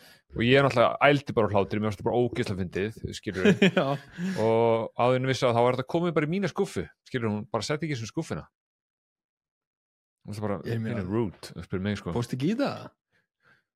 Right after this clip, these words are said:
Speaker 1: Nei, ég held ég hún ekki farið í þetta, sko.
Speaker 2: Ég held að þeir eru flottur á einhverju svona, svona, eh, Tinder date eða eitthvað svona,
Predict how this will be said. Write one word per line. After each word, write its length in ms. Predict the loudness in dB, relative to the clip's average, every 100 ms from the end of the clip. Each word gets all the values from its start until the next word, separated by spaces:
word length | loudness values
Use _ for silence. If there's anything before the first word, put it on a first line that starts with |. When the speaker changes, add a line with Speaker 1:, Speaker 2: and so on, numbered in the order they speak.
| _ _ _ _ _
Speaker 1:
Nei, 460 | -12 -6 -2 -2 -2
ég 60 | -4
held 140 | -4
ég 80 | -6
hún 100 | -6
ekki 180 | -8 -8
farið 120 | -8
í 60 | -8
þetta, 100 | -10
sko. 160 | -12 -14 _ _ _ _ _ _ _ _
Speaker 2:
Ég 80 | -12
held 120 | -6
að 100 | -4
þeir 80 | -4 -8
eru 100 | -8
flottur 440 | -10 -8 -6 -6
á 20 |
einhverju 320 | -6 -6 -6 -6
svona, 200 | -6 -8 -12 _ _ _ _
svona, 160 | -10 -10 -10
eh, 1300 | -12 -12 -12 -12 -12 -14 -16 -18 -16 -16 -16 -16 -18 -8
Tinder 380 | -6 -4 -4 -6
date 300 | -4 -6 -6
eða 160 | -8 -10
eitthvað 180 | -8 -8
svona, 120 | -10